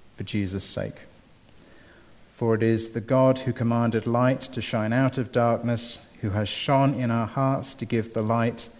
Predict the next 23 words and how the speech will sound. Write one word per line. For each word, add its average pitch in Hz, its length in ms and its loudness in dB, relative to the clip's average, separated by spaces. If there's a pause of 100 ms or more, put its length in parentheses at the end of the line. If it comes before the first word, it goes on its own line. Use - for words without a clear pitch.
(220)
of 104 120 -6
the 117 80 -2
knowledge 110 560 0 (160)
of 101 120 -6
the - 60 -4
glory 120 420 2
of 107 140 -2
God 98 360 0 (440)
in 117 160 2
the 110 60 2
face 98 520 -4 (1000)
of 92 320 -6 (140)
Jesus 95 360 -8
Christ. - 560 -4 (1120)
I 113 100 0
was 104 160 0
very 117 200 2
happy 92 300 -4
to 101 120 -4
read 95 160 -2
that - 180 -4
last 98 280 -2
verse. 98 400 -4